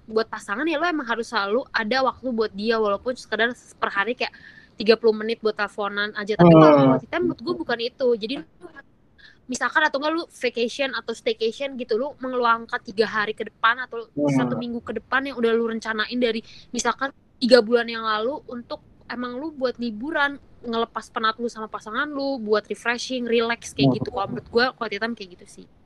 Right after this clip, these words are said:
Speaker 2: Oh, iya sih. Jadi emang kalau orang yang pacaran itu berarti memang harus meluangkan waktu buat komunikasi lah ya. Karena memang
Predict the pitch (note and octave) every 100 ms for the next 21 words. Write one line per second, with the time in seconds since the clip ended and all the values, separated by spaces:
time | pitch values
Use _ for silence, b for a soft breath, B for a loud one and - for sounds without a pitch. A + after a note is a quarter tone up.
0 | - B2+ B2 A#2+ _ - C#3+ C#3+ C3 B2+
1 | B2+ - _ _ _ _ - - C3 C#3+
2 | C#3+ D#3 C#3+ C3+ B2+ B2 B2 A#2+ B2 B2
3 | A#2+ B2 B2 - D3+ C3 _ _ _ _
4 | _ _ _ C3 C3 B2 D#3 D3+ C3 C3
5 | C3+ C3+ C#3 C3 B2+ B2+ C3 C3 B2+ -
6 | C3 C3 C3 B2+ - B2 B2+ C#3 - A2+
7 | - C#3 A#2+ G#2+ G#2+ _ B2+ B2+ C#3+ C3
8 | D3 D3 C3